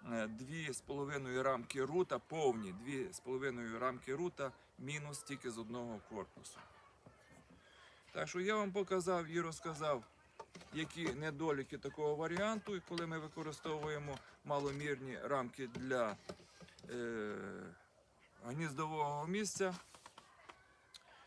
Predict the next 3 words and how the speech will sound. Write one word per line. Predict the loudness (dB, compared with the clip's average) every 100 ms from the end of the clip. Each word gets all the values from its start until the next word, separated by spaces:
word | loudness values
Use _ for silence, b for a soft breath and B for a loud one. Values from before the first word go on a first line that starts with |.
| B B B B B _ -2
Е, | 2 4
вибирайте | 4 2 4 4 4 4 2
собі | -2 -4 -2 -2 -4